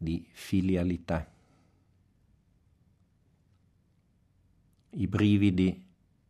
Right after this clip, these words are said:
dell'avventura, le pacificazioni da avventura,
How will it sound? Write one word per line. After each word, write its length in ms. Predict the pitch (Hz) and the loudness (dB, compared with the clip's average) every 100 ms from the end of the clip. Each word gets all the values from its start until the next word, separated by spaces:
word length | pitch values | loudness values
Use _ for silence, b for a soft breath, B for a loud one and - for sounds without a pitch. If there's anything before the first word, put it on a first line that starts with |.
| _ _ _ | _ _ _
dell'avventura, 960 | - 87 87 87 90 85 87 80 78 76 - _ _ _ _ _ _ _ _ _ _ _ _ _ _ _ _ _ _ _ _ _ _ _ _ _ _ _ | -6 -2 0 0 0 0 -4 -4 -4 -8 -12 _ _ _ _ _ _ _ _ _ _ _ _ _ _ _ _ _ _ _ _ _ _ _ _ _ _ _
le 340 | 95 92 90 _ _ _ _ _ _ _ | -4 -4 -4 _ _ _ _ _ _ _
pacificazioni 1200 | - 101 101 - 101 95 98 - 95 80 78 76 - | -4 -2 -6 -4 -2 -4 -4 0 2 2 -4 -8 -12
da 200 | - 78 | -12 -8
avventura, 880 | 78 87 80 82 78 80 76 76 76 | -6 -6 -6 -8 -8 -10 -8 -8 -12